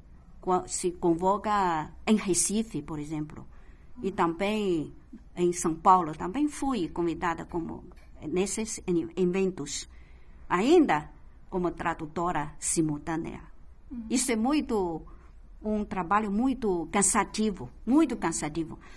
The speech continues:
mas sempre faço tudo isso com gosto, porque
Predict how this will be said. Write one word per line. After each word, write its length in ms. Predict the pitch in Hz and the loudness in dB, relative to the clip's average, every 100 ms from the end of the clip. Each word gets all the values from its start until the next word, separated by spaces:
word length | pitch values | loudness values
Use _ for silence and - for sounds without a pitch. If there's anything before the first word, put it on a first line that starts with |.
| - | -2
mas 180 | - 311 | 4 6
sempre 440 | - 370 392 392 | 6 4 4 2
faço 580 | 370 - 330 370 - 269 | 0 8 10 10 6 0
tudo 260 | 233 302 262 | 2 2 2
isso 320 | 233 233 208 | 0 2 0
com 340 | 196 202 180 - - | -2 -2 -2 -6 -4
gosto, 480 | 170 151 - - 147 - - - - - | -2 -2 -2 -8 -12 -14 -18 -18 -18 0
porque 540 | 180 170 220 226 156 | 0 2 2 2 0